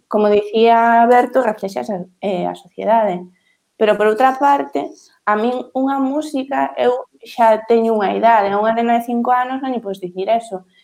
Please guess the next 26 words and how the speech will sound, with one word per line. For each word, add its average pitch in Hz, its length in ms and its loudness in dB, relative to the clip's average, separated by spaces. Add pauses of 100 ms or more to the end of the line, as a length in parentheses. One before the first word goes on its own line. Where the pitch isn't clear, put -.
pero 220 220 2
nunha 262 260 0
música 208 460 -2
non 196 240 0
busco 196 480 -2
que - 160 -4
me 196 160 0
digan, 185 480 0 (420)
"Ai, 220 240 2
os 220 220 -4
homes 262 320 -2
teñen 269 320 -4
que 262 160 0
tratarche 247 960 0
ben, 185 640 -2
isto 240 320 0
está 247 240 -6
mal, 196 320 0
isto 208 180 -6
está 185 380 2
ben." 180 240 -4 (260)
Eu 226 140 4
podo 277 160 6
escoitar 247 680 0
unha 233 240 0
música 254 600 -6